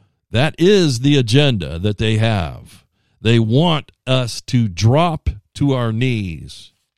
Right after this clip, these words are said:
as a nation, as a whole, and they probably kill a bunch of us at the same time.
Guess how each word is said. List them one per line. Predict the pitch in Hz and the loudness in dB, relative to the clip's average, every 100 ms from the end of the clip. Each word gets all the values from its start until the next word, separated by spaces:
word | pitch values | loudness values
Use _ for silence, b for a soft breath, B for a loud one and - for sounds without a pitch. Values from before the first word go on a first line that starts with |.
| _ _ _ _ | _ _ _ _
as | 104 98 | -2 0
a | 104 | 2
nation, | 107 110 - - - _ _ _ | 0 -2 -6 -12 -16 _ _ _
as | - 107 | -8 -6
a | 104 | -4
whole, | 95 123 123 90 - - _ _ _ _ _ _ _ - | -4 -4 -4 -6 -12 -20 _ _ _ _ _ _ _ -6
and | 98 | -2
they | 101 | 2
probably | - 190 147 | 2 0 -2
kill | 113 151 123 | 0 0 0
a | |
bunch | 87 85 - | -2 -6 -8
of | 71 | -10
us | 67 - | -12 -12
at | - | -14
the | - | -8
same | 110 92 80 | -4 -4 -4
time. | 98 82 67 87 | -6 -6 -12 -20